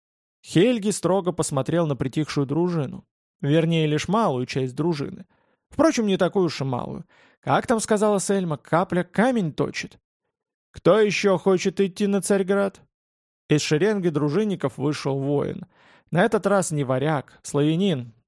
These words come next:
с косматой бородой и хмурым обветренным лицом, покрытым шрамами. «Я тоже за Царьград, князь», поклонившись, твердо заявил он. «Там мы обретем богатство и славу, или погибнем с честью».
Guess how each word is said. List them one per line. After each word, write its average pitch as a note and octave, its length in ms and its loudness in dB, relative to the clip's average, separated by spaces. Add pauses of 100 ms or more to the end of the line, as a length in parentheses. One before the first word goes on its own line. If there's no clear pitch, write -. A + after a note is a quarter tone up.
(120)
с - 100 -12
косматой D3+ 440 0
бородой C3+ 460 0
и - 20 -2
хмурым D3+ 400 -2
обветренным C3+ 600 -2
лицом, E3 380 -2
покрытым D3 440 -4
шрамами. - 540 -4 (840)
«Я F#3+ 220 4
тоже A3 320 2
за F#3 140 -4
Царьград, G3 580 2
князь», D#3 600 -4 (240)
поклонившись, D#3 760 0
твердо D3+ 360 0
заявил C#3 440 -2
он. C3+ 240 -8 (260)
«Там B3 300 2
мы G#3+ 180 0
обретем F3+ 440 0
богатство D#3 480 0
и D3 60 0
славу, - 500 -4
или B3+ 220 2
погибнем D#3 520 0
с - 60 -8
честью». - 460 -4